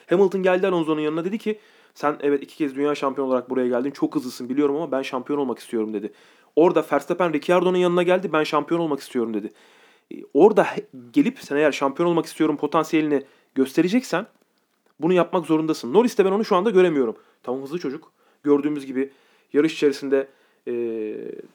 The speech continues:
gerçekten nasıl söyleyeyim performansını elinden geldiğince göstermeye çalışıyor ama birazcık yırtıcı olması gerekiyor. Ben kendi adıma McLaren'de onların iki bin yirmi bir yılında,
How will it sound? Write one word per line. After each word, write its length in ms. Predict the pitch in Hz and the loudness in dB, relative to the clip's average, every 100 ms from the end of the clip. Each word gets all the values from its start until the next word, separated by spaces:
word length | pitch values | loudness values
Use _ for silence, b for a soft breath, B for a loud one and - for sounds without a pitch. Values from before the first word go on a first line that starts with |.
| _ _ _ _ - | _ _ _ _ -12
gerçekten 640 | 127 143 156 - - 123 127 _ _ _ 135 | 0 0 0 -4 -4 -4 -6 _ _ _ -10
nasıl 160 | 127 | -10
söyleyeyim 340 | - 104 117 147 _ - | -10 -10 -10 -12 _ -10
performansını 520 | - 139 143 139 131 | -4 -2 0 -2 -2
elinden 280 | 131 135 135 | -4 -4 -2
geldiğince 300 | 135 131 131 | -2 -2 -4
göstermeye 420 | 131 131 143 143 | -4 -4 -6 -6
çalışıyor 360 | 123 123 - 208 | -6 -8 -4 -2
ama 220 | 190 202 b b b b | -2 -6 b b b b
birazcık 400 | 185 156 123 135 | -8 -8 -8 -8
yırtıcı 300 | 135 120 135 | -8 -6 -2
olması 280 | 131 123 113 | -2 -2 -6
gerekiyor. 380 | 113 107 - 185 - | -8 -8 -6 -8 -4
Ben 160 | 165 180 | -2 0
kendi 240 | 180 175 | -2 -2
adıma 160 | 170 151 | -2 -2
McLaren'de 500 | 147 - 160 147 175 | -4 -4 -6 -4 -4
onların 280 | 147 151 160 | -4 -4 -6
iki 240 | - 143 | -12 -12
bin 60 | 156 | -8
yirmi 280 | 143 143 | -8 -6
bir 80 | 160 | -6
yılında, 400 | 180 110 101 - | -4 -4 -6 -8